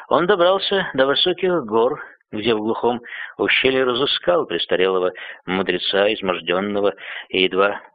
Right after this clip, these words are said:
прикрытого ветхим рубищем. Это был знаменитый Чань Чунь. Прочтя письмо Чингисхана, он сперва наотрез отказался поехать к нему.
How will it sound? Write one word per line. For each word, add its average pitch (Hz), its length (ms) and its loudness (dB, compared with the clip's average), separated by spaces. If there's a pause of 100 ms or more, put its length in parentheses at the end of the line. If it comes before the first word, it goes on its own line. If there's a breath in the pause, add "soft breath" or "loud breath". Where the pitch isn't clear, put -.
(120)
прикрытого 95 680 -2
ветхим 85 400 -2
рубищем. - 600 -4 (640 loud breath)
Это 165 200 4
был 180 200 2
знаменитый 156 640 0 (180)
Чань 156 560 2 (100)
Чунь. 101 640 -2 (480)
Прочтя 110 380 2
письмо 113 600 -2 (920 loud breath)
Чингисхана, 147 1120 0 (1040 loud breath)
он 175 160 6
сперва 185 340 2
наотрез 175 400 0
отказался 143 680 -2 (360)
поехать 87 400 -2
к - 120 -14
нему. 78 280 -18